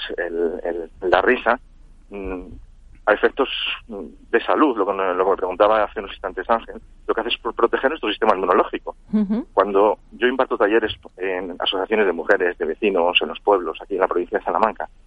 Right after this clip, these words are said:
Speaker 1: siempre les digo que el, la enfermedad,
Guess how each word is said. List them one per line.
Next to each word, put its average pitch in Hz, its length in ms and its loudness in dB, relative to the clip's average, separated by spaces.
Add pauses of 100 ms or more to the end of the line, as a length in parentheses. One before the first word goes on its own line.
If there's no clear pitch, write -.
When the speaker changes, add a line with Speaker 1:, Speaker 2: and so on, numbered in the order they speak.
(120)
Speaker 1:
siempre 117 240 4
les 107 140 2
digo 113 260 2
que 107 220 -4 (500)
el, 92 380 0 (160)
la 104 160 6
enfermedad, 101 600 2